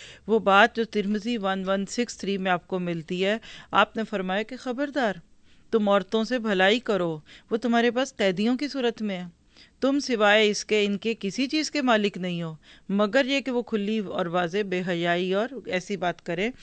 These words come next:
अगर वो ऐसा करें तो फिर बिस्तरों से उनसे अलग हो जाओ, फिर उनको ज़र्ब लगाओ।" कुरान में ये सारी बातें भी हैं, हदीस में भी हैं। तो क्या पता चला कि इस्लाम में ये बहुत डिफाइंड किस्म की चीज़ है।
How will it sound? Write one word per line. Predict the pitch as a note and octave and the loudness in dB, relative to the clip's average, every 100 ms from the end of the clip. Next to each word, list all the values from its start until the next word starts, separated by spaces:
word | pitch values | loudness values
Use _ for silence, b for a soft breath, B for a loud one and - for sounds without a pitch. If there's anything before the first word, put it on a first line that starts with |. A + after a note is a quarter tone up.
| B B - | B B -2
अगर | A3+ D#4 | 2 4
वो | D#4 | 4
ऐसा | B3+ B3 A#3+ | 2 2 -2
करें | G3+ F#3+ A3+ | 0 0 -2
तो | A#3+ | -4
फिर | A#3 G#3+ | -4 -4
बिस्तरों | F3 F#3 - G#3 G#3 | -4 -6 -6 -6 -4
से | G3 | -4
उनसे | F#3 - | -4 -4
अलग | F3 F3 E3+ | -2 -2 -2
हो | F#3+ F3+ | -4 -2
जाओ, | G3 A#3+ B B B | -4 -6 B B B
फिर | - G#3+ | 0 0
उनको | G#3+ G#3 | 2 0
ज़र्ब | F#3 F#3 F3 | 2 0 0
लगाओ।" | F#3 E3+ E3 G#3+ | -2 0 -2 -2
कुरान | - A3+ C#4 | -2 -2 0
में | D4 D#4 | -2 -2
ये | D#4 | -4
सारी | D4 D4 | -4 -4
बातें | D4 D4+ D#4 D4 | -4 -4 -4 -4
भी | D4 | -2
हैं, | C#4+ C#4 B B B A3 | 0 -2 B B B -2
हदीस | G#3 A3+ - | 0 -2 -4
में | F#3+ | -6
भी | E3+ E3 | -6 -6
हैं। | D#3+ B B - | -8 B B -8
तो | A3+ | -2
क्या | A#3+ A#3 | 4 4
पता | A3 G#3+ F#3+ | 4 0 0
चला | F#3+ F#3 | 0 0
कि | G3 G3 | 0 -2
इस्लाम | G3 F#3 F3+ F#3 F#3+ | -4 0 2 4 2
में | F#3+ G3 G#3+ A3 | -2 -2 -4 -6
ये | F#3+ F#3+ | -4 -2
बहुत | D#3+ F3+ G#3 F#3 | -2 -2 -2 -4
डिफाइंड | D#3+ F3+ - E3+ F3 G3 G3 | -4 -6 -6 -4 -2 -2 -2
किस्म | F#3+ G3+ E3 | -6 -6 -10
की | E3 | -10
चीज़ | - D3 | -12 -14
है। | D3+ | -14